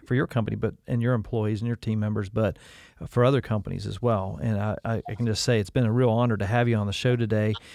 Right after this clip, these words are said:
What's the best way, uh, to, you know, for people to learn more about your company and maybe even get in, in contact, apply for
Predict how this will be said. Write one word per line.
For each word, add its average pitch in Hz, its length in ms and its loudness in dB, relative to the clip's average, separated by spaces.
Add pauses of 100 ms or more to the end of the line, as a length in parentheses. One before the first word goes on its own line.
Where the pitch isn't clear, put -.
(280)
What's 185 260 2
the 214 140 2
best 165 400 2
way, 120 500 2 (140)
uh, 110 260 0 (120)
to, - 140 0
you 123 440 0
know, 120 40 2
for 117 140 -4
people 170 240 0
to 127 80 2
learn 135 240 2
more 135 180 2
about 123 220 2
your - 120 -2
company 120 460 0
and 113 80 0
maybe 120 260 2
even 117 180 0
get 113 140 0
in, 120 100 -4 (400)
in 123 160 -2
contact, 131 560 2
apply 123 300 0
for 110 300 0